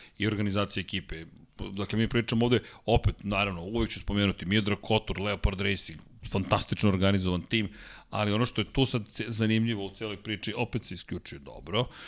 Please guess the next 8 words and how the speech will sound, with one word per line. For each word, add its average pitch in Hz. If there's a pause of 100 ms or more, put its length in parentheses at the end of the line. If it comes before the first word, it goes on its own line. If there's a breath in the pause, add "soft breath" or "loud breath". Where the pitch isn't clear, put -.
(340 loud breath)
A, 101
dakle, 95
<laughs> -
to 113
je 104
sledeća -
stavka, 104
a, 95